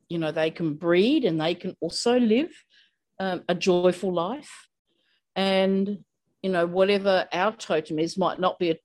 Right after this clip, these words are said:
won't be a totem for some other mob late in another area, and they can probably eat that totem, that, uh, what,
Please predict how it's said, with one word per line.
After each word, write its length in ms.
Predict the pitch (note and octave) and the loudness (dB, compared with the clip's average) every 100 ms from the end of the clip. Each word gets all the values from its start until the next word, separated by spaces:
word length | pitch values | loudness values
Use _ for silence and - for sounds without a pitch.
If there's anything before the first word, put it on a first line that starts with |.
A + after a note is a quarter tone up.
| _ | _
won't 240 | E3+ F3+ C3 | 0 0 0
be 100 | E3 | -4
a 40 | |
totem 380 | D#3+ - E3+ D#3+ | -4 -2 -2 -2
for 120 | D#3 | -8
some 220 | D#3+ D#3+ | -8 -4
other 200 | F3 A#3 | -2 -2
mob 300 | G#3 D3 C#3 - | -2 -2 -6 -6
late 320 | D#3+ E3+ E3 - | 0 2 0 -2
in 140 | E3 | -4
another 380 | D#3 D#3+ F#3+ - | -2 -2 -2 -4
area, 400 | C#3+ C#3 C3+ C#3+ - _ _ _ _ | -4 -6 -6 -10 -16 _ _ _ _
and 120 | F3 | -4
they 140 | F3+ F3+ | -2 -2
can 180 | G3+ | -4
probably 380 | F#3+ G#3+ A3+ A3+ | -2 0 2 0
eat 220 | C4 D4 | -2 -4
that 280 | - B2+ - - | -6 -8 -12 -16
totem, 320 | B2+ E2+ - - _ _ | -12 -12 -14 -20 _ _
that, 220 | E3 D3+ - | -4 -4 -6
uh, 60 | - | -8
what, 320 | D#3+ F3+ E3+ | -2 0 0